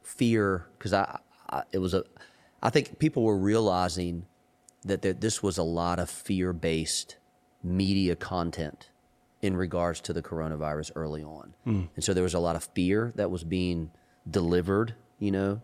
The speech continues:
Speaker 1: to people. And I think a, a few people, 'cause I wouldn't even say a lot,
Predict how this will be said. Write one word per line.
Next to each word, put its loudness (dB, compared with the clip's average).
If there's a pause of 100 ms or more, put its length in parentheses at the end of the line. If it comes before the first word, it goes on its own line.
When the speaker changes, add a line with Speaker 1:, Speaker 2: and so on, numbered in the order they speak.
Speaker 1:
to -6
people. -2 (460)
And 2
I 2
think -2
a, -2 (200)
a -2
few 2
people, -4 (120)
'cause -4 (220)
I 2
wouldn't 0
even -2
say -4
a -4
lot, -4